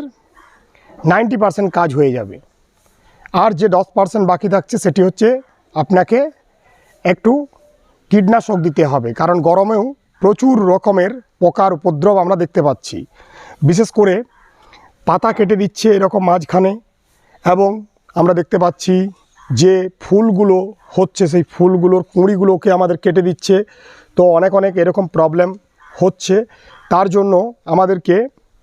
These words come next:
সুপার সোনাটা নিতে হবে দু এমএল এবং ইমিডাক্লোরোপিড এক এমএল এক লিটার জলে ভালোভাবে প্রত্যেক সপ্তাহে একবার করে স্প্রে করুন।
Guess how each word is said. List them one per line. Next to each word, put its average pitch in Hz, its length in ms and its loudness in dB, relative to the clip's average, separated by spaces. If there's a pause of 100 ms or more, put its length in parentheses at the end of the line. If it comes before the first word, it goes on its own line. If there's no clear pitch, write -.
(920)
সুপার 220 440 0
সোনাটা 196 360 0 (760)
নিতে 170 220 2
হবে 180 220 0 (140)
দু 180 140 2
এমএল 196 280 -2 (320)
এবং 180 220 2
ইমিডাক্লোরোপিড 190 800 0 (400)
এক 196 120 -4
এমএল 185 260 0 (300)
এক 175 120 -2
লিটার 180 320 2
জলে 165 220 2
ভালোভাবে 165 520 0 (440)
প্রত্যেক 190 360 0
সপ্তাহে 170 480 0
একবার 160 240 -2
করে 185 180 0
স্প্রে 147 240 -2 (100)
করুন। 113 180 -8